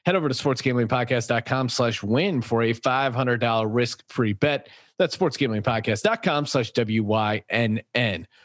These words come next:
We're also brought to you by Better Than Vegas. Better Than Vegas is the home for avid sports bettors, providing insights, analysis, and free betting picks. Better Than Vegas, it's like YouTube for sports betting.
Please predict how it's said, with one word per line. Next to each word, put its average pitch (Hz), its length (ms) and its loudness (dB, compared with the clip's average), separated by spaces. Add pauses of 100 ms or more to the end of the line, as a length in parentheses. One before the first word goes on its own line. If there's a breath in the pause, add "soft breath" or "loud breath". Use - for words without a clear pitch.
(140 soft breath)
We're 143 100 2
also 117 220 -2
brought 123 160 0
to 127 60 -4
you - 20 0
by 131 140 2
Better 127 360 0
Than 127 180 0
Vegas. 127 540 0
Better 175 220 0
Than 160 100 0
Vegas 147 320 0
is 120 140 -2
the 185 180 2
home 95 400 -4 (320 soft breath)
for 131 100 0
avid 113 220 -2
sports 131 280 -2
bettors, 147 280 0
providing 110 420 -2
insights, 131 400 -2
analysis, 127 540 -2
and 202 280 2
free 147 220 0
betting 131 320 0
picks. 196 440 -2 (420 loud breath)
Better 185 220 4
Than 165 180 2
Vegas, 131 360 0 (100)
it's 139 180 -2
like 139 180 0
YouTube 117 380 0
for 104 100 -8
sports 175 320 0
betting. 98 240 -2